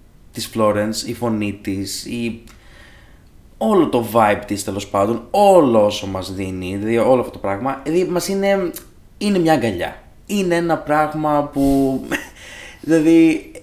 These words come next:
ενθουσιάζομαι πάρα πολύ μαζί της, πραγματικά. Χαίρομαι τόσο πολύ που την είδαμε και τότε από κοντά. Ε, αυτό το άλμπουμ πραγματικά νιώθω ότι... και όπως ξεκίνησε και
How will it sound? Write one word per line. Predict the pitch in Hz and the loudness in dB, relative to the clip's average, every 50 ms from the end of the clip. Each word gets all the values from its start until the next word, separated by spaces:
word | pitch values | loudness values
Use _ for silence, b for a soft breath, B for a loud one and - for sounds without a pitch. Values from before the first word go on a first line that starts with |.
| - - - - - - | -20 -20 -20 -20 -12 -4
ενθουσιάζομαι | - 165 156 147 160 156 - 156 151 156 170 156 | 0 2 2 2 2 4 4 4 4 4 2 2
πάρα | 127 - 123 127 131 131 127 | 2 4 6 6 6 6 4
πολύ | - 113 110 110 107 | 2 0 -2 0 0
μαζί | 104 98 98 95 85 | -2 -4 -4 -6 -8
της, | - - - | -10 -12 -10
πραγματικά. | - 110 107 107 101 - - - 95 92 92 95 - | -6 -6 -6 -6 -6 -8 -6 -6 -4 -4 -6 -8 -4
Χαίρομαι | - 143 147 151 151 | 0 2 4 4 4
τόσο | - 156 180 175 - | 4 2 2 2 2
πολύ | - 120 104 | 0 0 0
που | 104 | -2
την | 98 98 | -2 -4
είδαμε | 98 98 92 90 | -4 -4 -4 -6
και | 87 - 95 90 | -6 -6 -6 -6
τότε | - - 95 - 80 | -4 -6 -6 -6 -8
από | - 92 | -10 -10
κοντά. | - 90 85 87 90 85 87 92 b b b b b b b b b b b | -10 -10 -8 -6 -6 -6 -6 -8 b b b b b b b b b b b
Ε, | - 131 139 139 135 135 135 135 131 131 131 131 131 127 127 127 123 123 120 117 117 - - - | -4 0 2 2 2 2 2 2 2 4 4 4 2 2 0 0 -2 -2 -2 -4 -6 -6 -6 -4
αυτό | - 143 135 160 160 | -4 -2 0 0 4
το | - 170 | 4 6
άλμπουμ | 156 156 156 170 160 | 6 6 4 0 -2
πραγματικά | 151 147 135 127 127 113 127 - 143 | -2 0 0 0 0 -2 0 0 0
νιώθω | 143 131 120 117 113 113 - 131 123 127 127 - | 0 0 0 0 0 0 0 2 2 2 2 2
ότι... | 123 123 - - - 120 117 117 117 113 113 113 110 107 107 104 104 104 101 B B B B B B - - - | 0 0 0 -2 -2 -2 0 2 2 2 2 2 2 2 0 -2 -4 -4 -6 B B B B B B -18 -10 -2
και | - 180 | 0 2
όπως | 196 196 196 208 - | 2 2 0 -2 -2
ξεκίνησε | - - 151 143 - 151 143 131 113 98 92 - - 82 78 - - - | -2 -2 -4 -2 0 2 2 2 2 0 -2 -6 -8 -8 -10 -10 -12 -8
και | - - 156 160 170 180 175 175 170 170 | -4 0 2 4 4 6 4 4 4 2